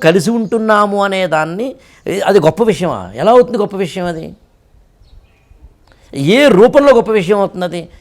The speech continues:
అది మోడర్నిటీ ఎలా అవుతుంది? అది ఏ వాల్యూ సిస్టమ్కి కారణమవుతున్నది? వాళ్ళిద్దరూ ఏం కాంట్రిబ్యూట్ చేశారు పోనీ సమాజానికి? ఓకే,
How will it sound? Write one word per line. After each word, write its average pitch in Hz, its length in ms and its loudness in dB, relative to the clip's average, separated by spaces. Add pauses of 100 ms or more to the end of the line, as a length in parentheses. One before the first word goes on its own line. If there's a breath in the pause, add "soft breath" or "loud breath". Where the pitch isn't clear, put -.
(220 soft breath)
అది 160 140 2
మోడర్నిటీ 196 460 2
ఎలా 202 160 4
అవుతుంది? 151 540 -4 (460)
అది 165 180 0
ఏ 277 300 2
వాల్యూ 240 560 4
సిస్టమ్కి 247 680 -4
కారణమవుతున్నది? 208 880 -2 (580 soft breath)
వాళ్ళిద్దరూ 233 500 6
ఏం 269 300 2
కాంట్రిబ్యూట్ 240 640 0
చేశారు 240 260 6
పోనీ 220 200 0
సమాజానికి? 196 720 -4 (1300)
ఓకే, 127 380 -2